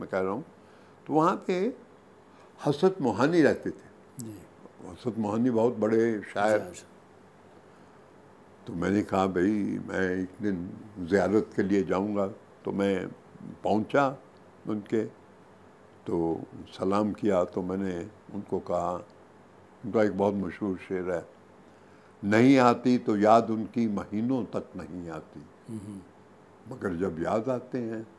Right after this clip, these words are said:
Speaker 1: तो अक्सर याद आते हैं।"
Speaker 2: क्या बात
Speaker 1: तो
Speaker 2: है।
Speaker 1: मैंने वो सुनाया, तो कहने लगे, "बेटा, क्या करते हो?" मैंने कहा, "जी, मैं यहाँ पे अंजाम अखबार है, उसमें काम करता हूँ, तो ये मैं लिखता भी हूँ।"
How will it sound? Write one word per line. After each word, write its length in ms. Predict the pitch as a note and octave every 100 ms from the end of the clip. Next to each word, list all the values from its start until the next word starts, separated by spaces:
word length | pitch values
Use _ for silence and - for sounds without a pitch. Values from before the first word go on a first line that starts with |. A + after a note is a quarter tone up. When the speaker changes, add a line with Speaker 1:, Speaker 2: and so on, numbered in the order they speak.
| -
Speaker 1:
तो 60 | -
अक्सर 300 | - - G2+
याद 300 | G#2 - -
आते 20 |
हैं।" 840 | - - - - - - - - -
Speaker 2:
क्या 120 | G#2
बात 120 | F#2+
Speaker 1:
तो 80 | A2+
Speaker 2:
है। 60 | A#2+
Speaker 1:
मैंने 220 | C3 C3
वो 140 | A#2+
सुनाया, 460 | G2 A2 A2 G#2+ G2 - - - - - - - - - - - - - - - - - - - - - - - - - -
तो 100 | D#3+
कहने 300 | - D#3+ D#3+
लगे, 200 | D#3+ E3
"बेटा, 640 | C3 B2+ D#3 D3+ C#3 B2
क्या 460 | F#2 F2+ F#2 - D3+
करते 340 | D3+ F2 -
हो?" 140 | F#2+ F#2+
मैंने 260 | G2 F#2+
कहा, 180 | F2+ G2+
"जी, 180 | E2+ G2
मैं 560 | E2+ D#2+ D#2+ F#2 - -
यहाँ 300 | - F#2 F2+
पे 300 | - E2+ E2
अंजाम 440 | D#2+ D#2+ E2+ F2+
अखबार 440 | E2 - E2 E2
है, 60 | F#2+
उसमें 280 | F#2 - G2+
काम 200 | F#2+ F2
करता 360 | F2 - - -
हूँ, 80 | - - - - - - - - - - - - - - - -
तो 140 | G2
ये 220 | G2 F#2+
मैं 380 | D#2+ E2 D2+ - - - - F2+
लिखता 340 | G#2+ - A#2
भी 160 | E2+ G2
हूँ।" 380 | E2 F2+ F#2